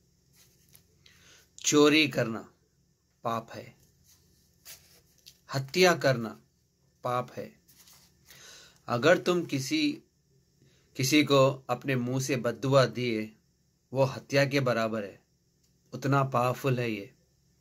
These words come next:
अपना जबान उतना पावरफुल है। बाइबल में लिखा हुआ है कि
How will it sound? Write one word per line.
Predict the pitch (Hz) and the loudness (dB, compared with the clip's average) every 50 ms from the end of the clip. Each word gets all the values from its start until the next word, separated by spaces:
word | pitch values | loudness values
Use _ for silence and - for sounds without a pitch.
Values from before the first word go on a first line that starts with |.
| _ _ _ _ _ _ _ _ _ _ _ _ _ _ _ _ _ _ _ _ _ _ _ _ _ _ _ | _ _ _ _ _ _ _ _ _ _ _ _ _ _ _ _ _ _ _ _ _ _ _ _ _ _ _
अपना | 123 - - 139 139 131 | -14 -10 -6 -2 0 0
जबान | 117 120 131 131 135 139 143 147 | 0 0 0 2 2 2 2 0
उतना | - - 123 123 - 135 127 131 135 | -4 -6 -10 -8 -4 -2 0 0 0
पावरफुल | 135 135 123 117 117 123 123 123 - 131 117 110 | 2 2 0 0 2 2 0 0 -2 -4 -4 -4
है। | 104 - - _ _ _ _ _ _ _ _ _ _ _ _ _ _ _ _ _ _ _ _ _ _ _ _ _ _ _ _ _ _ _ _ - - - - _ _ _ _ _ _ - 113 | -4 -6 -12 _ _ _ _ _ _ _ _ _ _ _ _ _ _ _ _ _ _ _ _ _ _ _ _ _ _ _ _ _ _ _ _ -20 -20 -20 -20 _ _ _ _ _ _ -8 -2
बाइबल | 113 117 127 131 135 | 0 2 4 4 4
में | 139 143 | 4 4
लिखा | 135 131 131 131 127 127 | 4 4 2 2 2 2
हुआ | 127 127 123 117 | 2 2 2 0
है | 110 104 - - - _ _ _ _ _ _ - - - _ _ _ _ _ _ _ - - - 151 147 143 131 - - - - - - - - - _ _ _ _ _ | -2 -4 -8 -14 -20 _ _ _ _ _ _ -20 -20 -20 _ _ _ _ _ _ _ -20 -20 -20 -20 -20 -20 -20 -20 -20 -20 -20 -20 -20 -20 -20 -20 _ _ _ _ _
कि | - 143 143 143 139 131 123 113 - | 0 2 4 4 4 4 2 0 -4